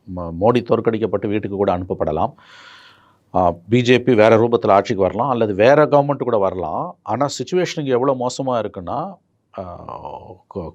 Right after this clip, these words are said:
கம்யூனல் போலரைசேஷன், மெ-, மெஜாரிட்டேரியன் கம்யூனலிசம், ஹிந்துத்துவ அஜெண்டா என்பது வந்து தலைவிரித்து ஆடுகிறது. அதை அவர் வ-, சுகர் கோட்டட் வேர்ட்ஸில் சொல்றாரு. நெக்ஸ்ட் ஃபிஃப்டீன் to ட்வென்டி இயர்ஸுக்கு வந்து இந்த கம்யூனல் டிவைடுன்றது இருக்க தான் போகுது.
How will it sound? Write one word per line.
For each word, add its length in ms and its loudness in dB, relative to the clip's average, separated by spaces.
கம்யூனல் 440 4
போலரைசேஷன், 800 2
மெ-, 240 -2
மெஜாரிட்டேரியன் 720 4
கம்யூனலிசம், 600 -4
ஹிந்துத்துவ 380 0
அஜெண்டா 380 0
என்பது 300 -4
வந்து 240 -6
தலைவிரித்து 440 -2
ஆடுகிறது. 640 -4
அதை 140 -2
அவர் 200 -2
வ-, 300 -4
சுகர் 240 2
கோட்டட் 340 0
வேர்ட்ஸில் 320 -10
சொல்றாரு. 380 -8
நெக்ஸ்ட் 360 0
ஃபிஃப்டீன் 280 0
to 100 -2
ட்வென்டி 340 0
இயர்ஸுக்கு 260 0
வந்து 440 -6
இந்த 240 -2
கம்யூனல் 420 -2
டிவைடுன்றது 800 0
இருக்க 320 2
தான் 200 2
போகுது. 480 -4